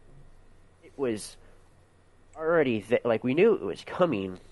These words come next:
and then the issue for it to be was it didn't arrive on the scheduled date of the roadmap, and Bungie's been so strict with everything,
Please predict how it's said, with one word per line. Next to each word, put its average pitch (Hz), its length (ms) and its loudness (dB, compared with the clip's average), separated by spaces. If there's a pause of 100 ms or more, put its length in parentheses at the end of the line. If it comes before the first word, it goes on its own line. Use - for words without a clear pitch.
(760)
and 135 100 -8
then 127 140 2
the 127 160 -2
issue 139 380 -2
for 131 280 -2
it - 100 -10
to 117 60 0
be 123 280 -2
was 98 420 -2 (640)
it 127 80 -20 (120)
didn't 156 280 2
arrive 104 720 2 (2250)
on 110 460 -2 (1300)
the - 80 -20
scheduled 110 480 -2
date 107 200 2
of - 80 -10
the 85 80 -4
roadmap, 101 420 2
and 95 120 -6
Bungie's 107 360 -2
been 92 180 -4
so 107 220 -2
strict - 400 -2
with 90 140 -10
everything, 95 560 -2